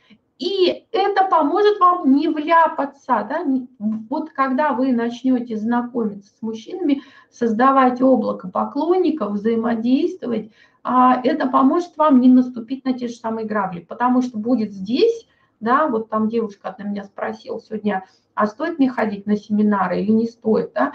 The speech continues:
Вот здесь будет, ага, вот это вот, я сейчас хочу вот в это вляпаться,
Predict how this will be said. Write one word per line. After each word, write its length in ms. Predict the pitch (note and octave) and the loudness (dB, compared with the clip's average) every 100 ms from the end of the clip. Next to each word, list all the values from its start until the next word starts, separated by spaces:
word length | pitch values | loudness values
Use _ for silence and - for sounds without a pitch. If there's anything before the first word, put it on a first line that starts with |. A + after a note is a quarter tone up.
| - _ | -12 _
Вот 140 | - B3+ | 0 2
здесь 360 | C4 D#4+ C#4 | 4 4 4
будет, 400 | A3+ C4+ A3+ F3+ A#3 | 6 4 4 2 0
ага, 340 | B3 G#3+ F#3+ | 2 2 2
вот 140 | B3 D#4 | 2 0
это 220 | D4+ A#3+ | 0 2
вот, 240 | B3+ B3+ _ _ | 0 -2 _ _
я 200 | - C4+ | 0 2
сейчас 340 | C4 A#3+ F#4 G4+ | 2 -4 -6 -6
хочу 300 | G#4 G#3+ D4 | -4 -6 -6
вот 160 | D#4 A3 | -8 -2
в 60 | |
это 260 | G#3+ G#3 F#3 | 0 0 -4
вляпаться, 720 | G3 F#3 F3 F#3 - - F3+ | -4 -4 -4 -10 -12 -14 -14